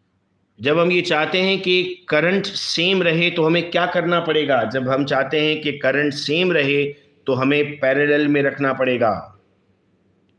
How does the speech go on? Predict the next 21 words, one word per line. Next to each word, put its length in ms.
किस 180
में 100
रखना 260
पड़ेगा? 480
Parallel 440
में 120
रखना 280
पड़ेगा। 600
ठीक 180
है 60
बेटा, 280
series 420
में 80
नहीं 140
रखना 260
पड़ेगा, 360
parallel 460
में 120
रखना 240
पड़ेगा। 380
This 200